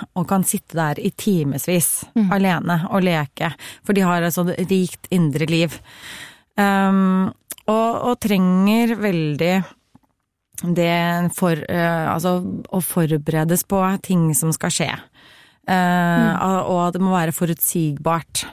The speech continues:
Speaker 1: De, de er ikke gode på at ting kommer plutselig inn, for eksempel. De er veldig, kan være veldig sånn som, eh, stiller dype spørsmål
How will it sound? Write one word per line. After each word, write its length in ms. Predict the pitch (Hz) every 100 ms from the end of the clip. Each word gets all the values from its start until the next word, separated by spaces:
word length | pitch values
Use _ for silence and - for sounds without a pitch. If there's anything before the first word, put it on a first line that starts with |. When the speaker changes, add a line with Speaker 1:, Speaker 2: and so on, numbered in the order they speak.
| - 180
Speaker 1:
De, 480 | 180 190 190 185 185
de 300 | 165 180 190
er 80 | 180
ikke 240 | 151 202 185
gode 300 | 185 165 147
på 100 | 160 160 160 160 -
at 320 | 165 - - -
ting 260 | - 196 185
kommer 360 | 175 156 156 160
plutselig 540 | - 196 - - 156
inn, 180 | 165 160 - - - - _ _
for 80 | -
eksempel. 540 | 170 - 143 - 165 151 - - - _ -
De 120 | 196
er 120 | 214
veldig, 540 | 196 214 175 160 156 165
kan 140 | 196 196
være 280 | 175 165 175
veldig 280 | 175 151 151
sånn 180 | 151 143
som, 440 | 160 165 165 165
eh, 220 | 160 160 151 - - -
stiller 360 | - 196 165
dype 440 | 160 170 151 - 160
spørsmål 640 | - 147 - 190 247